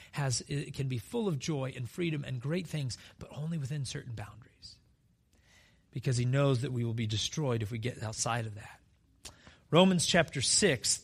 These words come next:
Apostle Paul is talking about Christians. He's talking about people who have accepted Christ. Listen to what he says about this,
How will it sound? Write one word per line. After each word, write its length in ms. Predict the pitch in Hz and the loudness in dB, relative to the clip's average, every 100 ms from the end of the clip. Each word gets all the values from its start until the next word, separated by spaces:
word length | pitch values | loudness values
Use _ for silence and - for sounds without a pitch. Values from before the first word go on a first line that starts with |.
| - | -12
Apostle 440 | 156 - 175 151 147 | -10 0 2 4 0
Paul 340 | - 160 143 | 0 2 4
is 120 | 120 | 2
talking 600 | - - 147 - 127 107 - - - _ - - _ | -2 0 0 0 -6 -6 -8 -18 -20 _ -20 -20 _
about 280 | 135 139 127 | 4 4 4
Christians. 640 | - 135 - 110 - - - - | 0 -2 -2 -8 -8 -12 -14 -12
He's 120 | 113 | 0
talking 220 | 160 151 | 0 2
about 200 | 151 120 | 0 2
people 260 | 180 175 156 | 2 2 0
who 80 | |
have 100 | 151 | 0
accepted 420 | 135 - 147 - 120 | 0 0 -2 -2 -4
Christ. 300 | 139 110 131 | -2 -2 0
Listen 240 | 139 180 | 0 0
to 80 | 156 | 0
what 100 | 139 | 0
he 60 | |
says 300 | 117 151 127 | 0 2 2
about 200 | 113 110 | 0 -4
this, 300 | 117 104 104 | -4 -6 -6